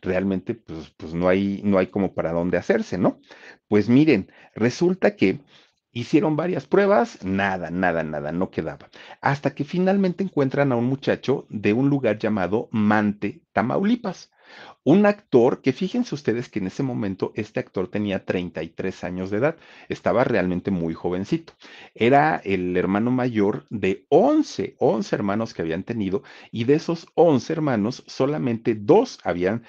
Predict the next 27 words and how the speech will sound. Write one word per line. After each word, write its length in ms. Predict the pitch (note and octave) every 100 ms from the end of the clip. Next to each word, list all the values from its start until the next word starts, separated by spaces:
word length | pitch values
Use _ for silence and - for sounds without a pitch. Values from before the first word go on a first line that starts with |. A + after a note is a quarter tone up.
| - - -
les 220 | A#2 A#2+
había 180 | F3 F3
dado 240 | F#3 G2+
por 160 | - G#2
el 100 | F2+
rollo 220 | F#2 G#2
artístico, 640 | A2+ F3 - - G#2 E2+ -
una 280 | G#2+ C3+ -
chica 400 | F3 - G#2 -
que 100 | E2+
era 80 |
bailarina 640 | D#2 E2+ G#2 C3 B2 G#2+ - - - _
y 260 | D#3+ F3+ D3
él, 320 | C3 - _
que 100 | -
era 240 | F2+ G2+ -
actor, 640 | E2+ - _ A#2 G#2+ - _
Moisés 680 | F2 E2 E2+ F2+ - A2+ A2+
Suárez, 580 | - G2 G#2+ G2 D#2 - E2+
el 120 | E2
nombre 260 | E2 F2
de 160 | F2+ D#2
este 220 | D2 -
personaje. 640 | - G2 - C#3+ F3+ - - - - - - -
Un, 400 | A#2 C3+ C#3 -
un 260 | B2 C#3+ C#3+
joven 520 | - C3+ A2+ A#2